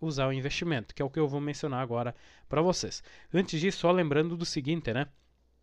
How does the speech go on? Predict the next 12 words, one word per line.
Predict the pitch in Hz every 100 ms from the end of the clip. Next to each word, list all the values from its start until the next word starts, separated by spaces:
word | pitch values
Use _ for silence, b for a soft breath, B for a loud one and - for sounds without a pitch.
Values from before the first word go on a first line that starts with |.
| _ _ -
Que | 147
na | 143
descrição, | 160 170 - 147 147
no | 165
primeiro | 160 147 139 156
comentário | 151 139 131 127
fixado, | - 120 - 117 165 117 b b b -
tem | 151
meu | 170
curso | 160 156 165 -
sobre | - 160 160
investimentos, | 170 170 - 143 147 107 -